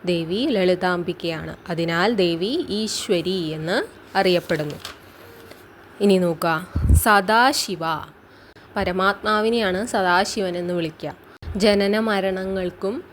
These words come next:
ഗുണദോഷങ്ങൾക്കുമെല്ലാം അപ്പുറത്തായി സ്ഥിതി ചെയ്യുന്ന പരമാത്മാവിൽ ലയിക്കലാണ് മോക്ഷപ്രാപ്തിയായിട്ട് പറയുന്നത്. ഇവിടെ നിന്ന് തിരോധാനം ചെയ്യപ്പെടുന്നവരെല്ലാം പരമാത്മാവിലാണ് ലയിക്കുന്നത്.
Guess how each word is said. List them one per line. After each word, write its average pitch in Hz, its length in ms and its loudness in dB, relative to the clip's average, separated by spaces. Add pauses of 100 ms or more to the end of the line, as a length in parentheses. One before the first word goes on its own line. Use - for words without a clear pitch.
(140)
ഗുണദോഷങ്ങൾക്കുമെല്ലാം 196 1700 -2
അപ്പുറത്തായി 214 720 -4
സ്ഥിതി 185 360 -8
ചെയ്യുന്ന 185 640 0 (380)
പരമാത്മാവിൽ 214 960 0
ലയിക്കലാണ് 202 880 0
മോക്ഷപ്രാപ്തിയായിട്ട് 196 1200 -2
പറയുന്നത്. 170 560 -8 (160)
ഇവിടെ 180 320 -2
നിന്ന് 202 500 0
തിരോധാനം 196 800 0
ചെയ്യപ്പെടുന്നവരെല്ലാം 190 1160 0
പരമാത്മാവിലാണ് 196 1120 -2
ലയിക്കുന്നത്. 165 640 -6